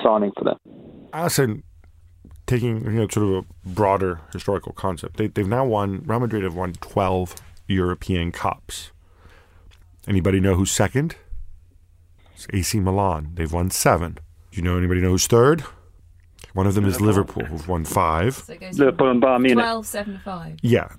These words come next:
Speaker 2: Liverpool, Bayern Munich, uh, Barcelona. So those three teams are, are, are, are third with five each.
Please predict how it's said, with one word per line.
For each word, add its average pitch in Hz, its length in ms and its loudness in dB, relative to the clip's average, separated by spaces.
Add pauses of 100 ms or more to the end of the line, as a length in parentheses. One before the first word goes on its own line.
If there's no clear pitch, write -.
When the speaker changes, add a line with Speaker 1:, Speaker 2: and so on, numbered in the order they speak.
(120)
Speaker 2:
Liverpool, 135 480 6
Bayern 113 300 6
Munich, 110 480 2
uh, 92 400 2
Barcelona. 90 720 2 (240)
So 117 100 4
those 131 320 6
three 127 140 2
teams 104 460 0
are, - 160 0
are, 87 420 0
are, 87 320 0
are 90 80 -4
third 82 380 -2 (220)
with 92 160 -4
five 85 340 0
each. 82 360 -6